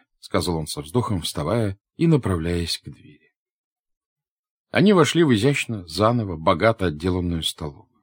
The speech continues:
Всё от салфеток до серебра, фаянса и хрусталя носило на себе тот особенный отпечаток новизны, который бывает в хозяйстве молодых супругов. В середине ужина князь Андрей облокотился и, как человек,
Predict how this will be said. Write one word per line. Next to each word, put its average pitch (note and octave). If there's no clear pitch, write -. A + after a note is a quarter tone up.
Всё D3+
от E2+
салфеток E2+
до E2+
серебра, E2
фаянса F2+
и D2+
хрусталя D2+
носило D#3+
на C#3
себе C#3
тот B2+
особенный G#2
отпечаток F2
новизны, E2
который F3
бывает C3
в -
хозяйстве G2
молодых G2
супругов. -
В -
середине B2+
ужина C#3+
князь C#3
Андрей A#2+
облокотился G#2
и, -
как -
человек, F#2